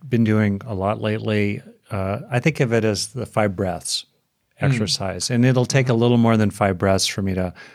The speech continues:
Speaker 1: walk people through it, but it's something you can come back to again and again, and you can just literally do it, one, two, three, four, five, in the
Speaker 2: Great.
Speaker 1: breaths, or i-, just the first three if you want. And I'll, I'll do it, and I'll do it with you.
Speaker 2: Yeah, so if it's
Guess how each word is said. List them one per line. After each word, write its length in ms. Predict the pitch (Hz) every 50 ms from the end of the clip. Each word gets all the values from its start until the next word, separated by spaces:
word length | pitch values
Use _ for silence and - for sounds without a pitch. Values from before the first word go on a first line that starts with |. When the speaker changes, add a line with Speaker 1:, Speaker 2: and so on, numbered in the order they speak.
| _ _ -
Speaker 1:
walk 220 | - 104 101 -
people 240 | - 113 104 - 104
through 300 | 95 - - 110 110 110 104
it, 160 | 95 101 -
but 180 | - 104 101 95 -
it's 200 | 165 127 107 -
something 300 | - 120 117 110 117 110
you 120 | 107 104 101
can 160 | - 107 101
come 180 | - - 104 101
back 280 | 98 101 101 98 -
to 140 | - 110 104
again 260 | 98 92 104 104 101
and 100 | 98 95
again, 400 | 98 92 87 98 92 92 98 98
and 140 | 98 95 98
you 100 | 107 110
can 140 | - - 139
just 320 | 135 160 151 - - -
literally 340 | 104 120 135 151 143 117 95
do 280 | 82 82 110 117 120 113
it, 180 | 95 90 92
one, 180 | 120 110 110 110
two, 160 | 107 123 113
three, 180 | 107 - 107 101
four, 200 | - - 107 92
five, 440 | - - 101 101 101 101 104 98 _ _ - - - - _ -
in 140 | 113 107
the 100 | 101 101
Speaker 2:
Great. 80 | 135 151
Speaker 1:
breaths, 420 | 98 98 98 98 98 95 - -
or 460 | - 160 - 110 104 104 101 98 95 - - - - - - -
i-, 140 | 131 123 147 156 170 - _ _ -
just 260 | - 120 110 - -
the 60 | 113
first 320 | - - 104 92 85 - -
three 200 | - 98 92 92
if 160 | 90 - -
you 80 | 95
want. 280 | 87 90 90 92 101 123 139
And 160 | 135 131 147
I'll, 180 | 160 156 147 151
I'll 140 | 151 147 147
do 200 | 147 170 170 139
it, 260 | 104 - - _ -
and 80 | - 110
I'll 100 | 104 101
do 200 | 101 92 110 113
it 60 | 107 107
with 260 | 107 110 110 - -
you. 80 | -
Speaker 2:
Yeah, 160 | 156 185 175 120
so 220 | - - 147 139
if 180 | 139 139 139 139
it's 280 | 139 139 - - -